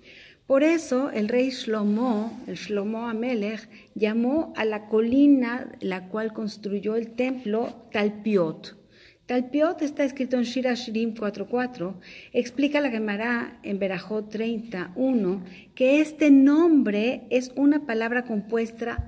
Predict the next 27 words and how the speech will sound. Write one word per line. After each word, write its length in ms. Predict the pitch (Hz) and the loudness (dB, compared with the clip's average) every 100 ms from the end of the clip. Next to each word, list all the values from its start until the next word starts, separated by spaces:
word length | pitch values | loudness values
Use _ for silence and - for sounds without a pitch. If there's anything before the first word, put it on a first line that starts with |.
| - | -8
compuesta 420 | 208 214 214 220 | -8 -6 -4 -2
de 160 | 208 196 | -2 0
dos 480 | 208 220 233 - - | 0 0 -2 -8 -14
palabras, 600 | 214 220 233 233 - 165 - - - - - - _ _ _ _ _ _ _ _ _ _ _ - | -8 -6 -4 -6 -10 -14 -18 -20 -20 -18 -20 -20 _ _ _ _ _ _ _ _ _ _ _ 6
colina 680 | 254 262 277 277 294 359 - - _ | 8 10 8 8 6 2 -4 -18 _
y 220 | 254 285 294 | 0 0 -2
piot. 640 | 233 233 220 214 - - - _ _ - | 0 2 2 0 -8 -18 -20 _ _ 0
Bocas, 640 | 233 269 - 294 339 - - _ _ _ _ _ _ _ _ _ _ 214 208 | 4 4 2 -4 -4 -8 -20 _ _ _ _ _ _ _ _ _ _ -14 -4
piot 320 | 240 240 247 | 0 2 2
es 100 | 247 | -2
pe-, 320 | 247 - 247 233 | -2 2 2 2
bocas, 540 | 240 233 160 160 - - | 0 -2 -6 -10 -14 -2
es 120 | 247 | 2
decir, 420 | 277 269 262 285 | 2 2 0 2
la 180 | 247 240 | 0 4
colina 720 | 240 247 277 294 277 294 349 - | 8 10 10 10 8 6 0 -4
hacia 360 | 220 - 214 | -4 -4 -2
la 260 | 214 214 214 | -2 -4 -2
cual, 480 | 277 302 349 320 311 - - - _ - | 2 4 4 2 0 -10 -20 -20 _ -6
este, 800 | 220 208 208 214 208 196 190 - 196 | -2 -2 -6 -6 -2 -2 -4 -10 -12
se 380 | - - - 202 | -12 -8 -2 0
dirigen 580 | 220 233 240 247 240 240 | 2 0 0 -2 -2 0
todas 320 | 226 220 226 | 0 0 -2
las 240 | 208 190 | -4 -4
bocas, 540 | 185 175 180 156 - - | -4 -4 -6 -12 -14 -12
o 140 | 175 | -12
sea, 480 | 175 180 180 226 | -6 -4 -2 -4